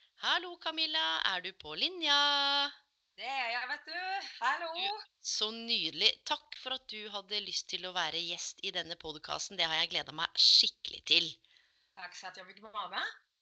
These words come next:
Speaker 1: Jo, du, selvfølgelig. Ehm, jeg kan jo si kort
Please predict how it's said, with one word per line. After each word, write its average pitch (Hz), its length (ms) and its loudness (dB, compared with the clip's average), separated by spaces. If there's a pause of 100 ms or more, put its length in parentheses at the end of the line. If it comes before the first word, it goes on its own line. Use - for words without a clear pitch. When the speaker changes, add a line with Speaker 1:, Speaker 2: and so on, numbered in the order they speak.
(160)
Speaker 1:
Jo, 208 140 0
du, 220 140 0 (180)
selvfølgelig. 170 1120 4 (100)
Ehm, 220 460 4
jeg 254 180 6
kan 233 160 -2
jo 247 80 0
si 240 320 0
kort - 220 -14